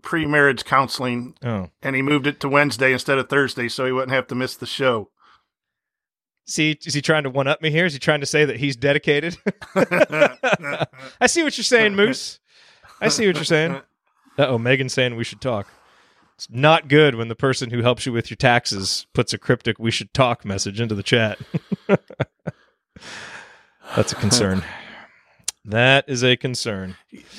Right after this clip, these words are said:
Speaker 1: Man, I tell you what, our, our ladies in the chat mob are just fantastic. Our dudes are okay, too. Don't get me wrong, guys out there in the chat mob, but our ladies in the chat mob, they are just top notch.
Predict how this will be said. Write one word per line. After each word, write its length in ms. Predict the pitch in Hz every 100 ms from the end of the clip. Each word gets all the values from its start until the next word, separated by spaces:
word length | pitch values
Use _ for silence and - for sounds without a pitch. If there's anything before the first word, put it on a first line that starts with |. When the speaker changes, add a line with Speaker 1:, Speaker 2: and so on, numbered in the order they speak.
| -
Speaker 1:
Man, 180 | 190 240
I 140 | 254 277
tell 200 | 247 208
you 100 | 185
what, 160 | 175
our, 160 | 170 208
our 200 | 190 196
ladies 380 | 180 170 151 131
in 120 | 151
the 60 | 135
chat 300 | - 147 143
mob 280 | 131 123 123
are 100 | 123
just 300 | 165 160 -
fantastic. 760 | 131 120 - 131 110 - - _ _
Our 140 | 254 226
dudes 320 | 196 180 147
are 180 | 156 156
okay, 340 | 143 151 139
too. 420 | 131 143 127 117 - _ _ _
Don't 140 | 220 208
get 120 | 190
me 80 | 170
wrong, 280 | 156 143 131
guys 380 | 131 123 127
out 220 | 151 131 135
there 180 | 135
in 80 | 131
the 60 | 120
chat 260 | - 131
mob, 200 | 131 131
but 100 | 143
our 160 | 285 -
ladies 400 | 202 202 180 160
in 80 | 165
the 60 | 151
chat 320 | - 151 139
mob, 360 | 143 131 139
they 160 | 254 294
are 100 | 226
just 440 | 156 165 165 - -
top 480 | - 156 156 -
notch. 760 | 139 139 135 123 110 - -